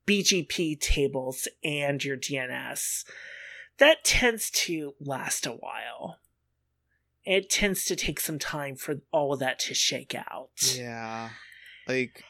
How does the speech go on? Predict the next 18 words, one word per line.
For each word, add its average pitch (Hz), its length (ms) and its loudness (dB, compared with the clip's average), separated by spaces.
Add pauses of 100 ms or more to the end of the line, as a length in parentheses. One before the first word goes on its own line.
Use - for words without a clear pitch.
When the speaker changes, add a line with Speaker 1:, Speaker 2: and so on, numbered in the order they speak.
Speaker 2:
when 147 220 -2
you 139 120 0
Speaker 1:
So 139 960 4
Speaker 2:
when 185 140 4
you 185 60 0
completely 175 640 2
shit - 280 0
the 117 100 -2
bed 110 260 0
with 110 180 -4
core 110 260 0
architecture, 123 1080 -2
it, 117 240 2 (320)
you 135 160 -4
know, 113 400 -2 (1080)
tends 165 520 0
to, 175 120 4
like, 151 340 6